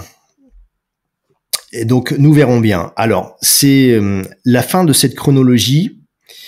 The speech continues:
Donc c'est, c'est intéressant de vous la présenter, mais c'est insuffisant. Euh, j'insiste, puisque on n'a pas le, on va dire le,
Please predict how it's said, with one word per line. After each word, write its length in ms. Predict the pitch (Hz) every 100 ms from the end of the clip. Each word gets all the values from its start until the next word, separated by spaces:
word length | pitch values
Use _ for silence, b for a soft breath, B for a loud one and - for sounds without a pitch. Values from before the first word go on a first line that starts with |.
| B B B B - _ _ -
Donc 200 | 120 123
c'est, 680 | - 143 139 131 110 147 175 _
c'est 160 | - 151
intéressant 560 | 135 160 143 139 165 143
de 40 |
vous 60 | 123
la 120 | 113
présenter, 760 | - 120 113 - 165 185 185 -
mais 380 | 113 135 156
c'est 540 | 156 - - 139 139 139
insuffisant. 760 | 131 - 135 - 117 98 - - -
Euh, 180 | 95 92
j'insiste, 720 | 85 104 - 143 151 - - _
puisque 360 | 117 - 127 110 - b b b b _ _ _ _ _ _ _ _ -
on 120 | 117
n'a 120 | 117
pas 240 | 113 147 143
le, 120 | 113
on 100 | 104
va 120 | 104
dire 260 | 107 127 113
le, 500 | 98 95 90 85